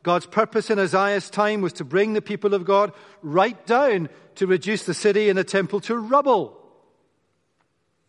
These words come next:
in order to render his people distinctive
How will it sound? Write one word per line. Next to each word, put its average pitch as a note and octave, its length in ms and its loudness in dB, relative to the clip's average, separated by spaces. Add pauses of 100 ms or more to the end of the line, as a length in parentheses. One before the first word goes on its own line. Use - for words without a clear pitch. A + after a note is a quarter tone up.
(1300)
in C#3+ 180 -2
order A2+ 400 -8 (1120)
to A2+ 120 -16
render B2+ 600 -6
his A#2 180 -14
people A#2+ 460 -12
distinctive A#2 840 -16